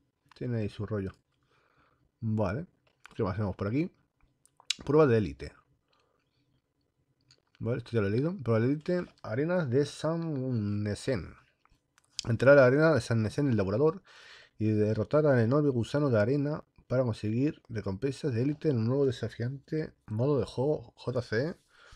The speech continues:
Jugador contra la, la, la, la máquina. Probablemente jugadores de nivel máximo.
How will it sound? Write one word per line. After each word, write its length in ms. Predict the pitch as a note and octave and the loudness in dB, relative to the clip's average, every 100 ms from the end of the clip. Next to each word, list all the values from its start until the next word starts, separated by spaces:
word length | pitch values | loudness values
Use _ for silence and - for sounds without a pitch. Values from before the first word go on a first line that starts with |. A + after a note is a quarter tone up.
| - _ - | -20 _ -2
Jugador 220 | G#2+ A#2+ | 2 4
contra 640 | A#2+ A2+ G#2+ G#2+ G2+ F#2+ G2 | 2 4 4 6 6 4 4
la, 280 | G2+ G2 | 2 2
la, 180 | G2 F#2+ - | 0 0 -2
la, 420 | G#2+ F2 E2+ F#2 | -6 -4 -4 -4
la 240 | F#2 G2+ | -4 -6
máquina. 540 | G2+ A2+ A#2 C#3+ D#3+ - _ _ _ _ _ _ _ _ _ - | -6 -4 -2 0 0 -2 _ _ _ _ _ _ _ _ _ -12
Probablemente 400 | - G#2 G#2 A#2+ | -2 2 2 2
jugadores 360 | - A#2+ C#3+ C3 | 4 6 6 4
de 120 | B2 | 2
nivel 360 | G#2+ A2 - - - | 4 2 0 -6 -10
máximo. 500 | F#2 G#2+ - A#2+ | -6 -6 -8 -16